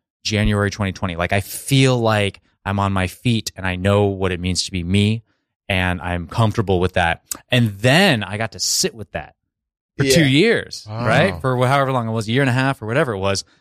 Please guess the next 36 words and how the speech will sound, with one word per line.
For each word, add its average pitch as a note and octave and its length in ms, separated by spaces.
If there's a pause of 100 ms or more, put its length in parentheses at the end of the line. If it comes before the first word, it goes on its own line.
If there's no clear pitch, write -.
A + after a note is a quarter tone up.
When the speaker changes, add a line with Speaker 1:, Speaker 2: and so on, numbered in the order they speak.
(160)
Speaker 1:
But G2+ 80
I A2 80
went C3 200
deep G3 220
and G2+ 80
I, F#2+ 160
I, G2+ 200
uh, G2 200
moved A2 240
down B2 200
with A2+ 120
my G2+ 220 (180)
mom F#2 320
and G#2 160
dad, F#2+ 460 (420)
uh, F#2 380
and F#2+ 100
I G2 60
lived F#2+ 240
with C#3 120
them G2 340
on F#2+ 180
and F#2+ 80
off G#2 160
for, G2 120
like, D2+ 160
nine E2+ 340
months. E2 640
Speaker 3:
Wow. G2 240
Speaker 1:
Didn't F#2+ 160
see F#2+ 120
a F2+ 60
single A2 300
friend. G2+ 460 (260)
Speaker 2:
Whoa. - 300
Speaker 1:
Uh, F2 460